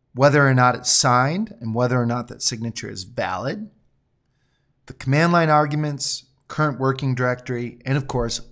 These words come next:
other properties. The main thing I want to point out is that these properties are all fair game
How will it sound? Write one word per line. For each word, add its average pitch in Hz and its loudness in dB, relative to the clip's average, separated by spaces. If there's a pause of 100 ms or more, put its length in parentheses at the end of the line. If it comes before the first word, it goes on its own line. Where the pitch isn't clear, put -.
other 156 0
properties. - -8 (1700)
The 156 -4
main 226 2
thing 285 -2
I 226 2
want 180 2
to 139 8
point 135 10
out 131 -2 (400)
is 135 0
that 131 0 (140)
these 190 -4
properties 123 -6 (1120)
are 190 0
all 180 2
fair 175 0
game 127 -6